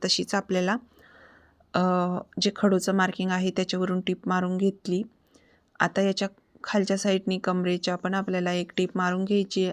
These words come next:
अर्धा इंचापासून. अशा पद्धतीने मी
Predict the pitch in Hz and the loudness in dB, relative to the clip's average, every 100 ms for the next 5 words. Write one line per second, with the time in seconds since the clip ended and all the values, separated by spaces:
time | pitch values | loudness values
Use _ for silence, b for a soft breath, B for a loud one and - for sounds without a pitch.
0 | - 180 175 180 180 180 180 185 180 - | -2 -2 0 -2 -2 -4 -4 -4 -4 -2
1 | 190 262 _ _ _ _ _ _ _ _ | -4 -6 _ _ _ _ _ _ _ _
2 | _ - _ _ _ _ _ _ b b | _ -20 _ _ _ _ _ _ b b
3 | b b b b _ _ - 196 196 - | b b b b _ _ 0 2 2 0
4 | 185 190 190 190 185 185 202 | 2 0 2 0 0 0 -2